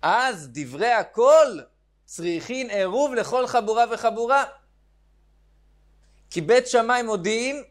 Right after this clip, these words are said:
שבית שמאי סוברים, שחמישה שכנים שגרים בחצר, וכל החמישה ערבו יחד,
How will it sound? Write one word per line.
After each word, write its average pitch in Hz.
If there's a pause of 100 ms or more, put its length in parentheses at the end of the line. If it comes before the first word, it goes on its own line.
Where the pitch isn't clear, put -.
שבית 220
שמאי 226
סוברים, 226 (720)
שחמישה 196 (120)
שכנים 233
שגרים 214
בחצר, 190 (1400)
וכל 185
החמישה 240
ערבו 220
יחד, 208